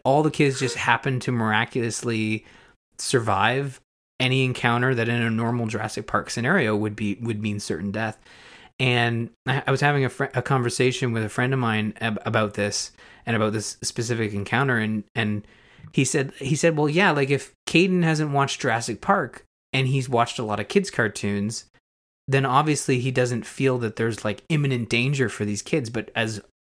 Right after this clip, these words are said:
as adults who have seen Jurassic Park, we know that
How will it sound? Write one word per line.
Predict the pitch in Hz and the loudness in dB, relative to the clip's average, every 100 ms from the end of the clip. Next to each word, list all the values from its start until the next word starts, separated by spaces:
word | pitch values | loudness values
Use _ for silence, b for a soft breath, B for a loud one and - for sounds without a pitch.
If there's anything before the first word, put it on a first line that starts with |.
| - | -6
as | 120 101 | -4 -4
adults | 120 117 117 139 - | -6 -4 -4 -4 -6
who | - | -6
have | 107 | -4
seen | - 123 123 | -4 -2 -2
Jurassic | 113 104 - 107 | -2 -2 -4 -4
Park, | 143 120 98 - B B B | -2 -2 -4 -14 B B B
we | 135 147 | 2 2
know | 127 139 135 | 4 2 2
that | 110 107 | 2 -2